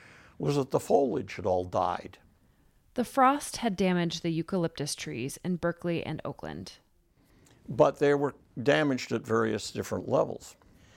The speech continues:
Speaker 1: And it began to be apparent that these injury places, these damaged places, were an entry point for decay.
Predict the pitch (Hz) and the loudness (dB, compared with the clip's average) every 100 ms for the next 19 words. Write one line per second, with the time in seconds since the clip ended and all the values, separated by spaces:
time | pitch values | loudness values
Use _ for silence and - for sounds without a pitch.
0 | - - - 165 151 139 139 131 131 - | -20 -20 -2 4 6 6 6 4 2 0
1 | 131 131 170 196 196 160 139 143 - - | 0 2 4 4 2 -2 0 -2 -2 -2
2 | 226 190 123 - _ _ _ - 131 139 | 0 0 -4 -8 _ _ _ -10 4 4
3 | 131 139 135 117 - - - 185 220 180 | 4 0 0 -2 -10 -14 2 4 4 2
4 | 156 - 131 98 95 120 107 120 110 - | -2 0 0 0 -2 -8 -4 -4 -4 0
5 | 139 185 190 - - 110 104 - - - | 2 2 -2 -8 -6 -6 -6 -10 -12 -14
6 | - _ - - - 131 139 139 156 175 | -18 _ -20 -20 0 4 4 4 2 0
7 | - 135 - 131 110 120 _ _ - 120 | -2 -4 -2 -2 -2 -4 _ _ -2 0
8 | 123 - 180 - | 2 2 0 -2